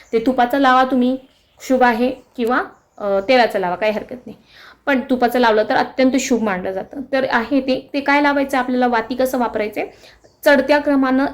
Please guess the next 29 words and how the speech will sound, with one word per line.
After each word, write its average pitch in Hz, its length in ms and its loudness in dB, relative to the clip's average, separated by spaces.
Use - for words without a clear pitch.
एक 247 160 -4
लावायचं, 220 540 -4
आज 233 220 -2
एक 233 160 0
लावलं, 247 280 0
उद्या 254 280 -2
दोन, 214 300 2
तिसऱ्या 269 280 0
दिवशी 247 200 0
तीन, 285 460 2
चौथा, 262 540 0
पाच, 247 520 2
सहा 247 340 0
असं 277 320 -4
वात 233 360 -2
आपल्याला 254 320 0
वाढवत 233 640 2
जायचं 190 380 0
आहे 190 320 -10
बारापर्यंत. 214 880 2
एक 247 340 0
ते 294 80 -2
बारापर्यंत 202 720 -2
आणि 247 180 0
त्यानंतर 269 440 2
आपल्याला 240 300 0
ते 302 180 -6
उतरतं 294 420 2
आहे. 185 300 -4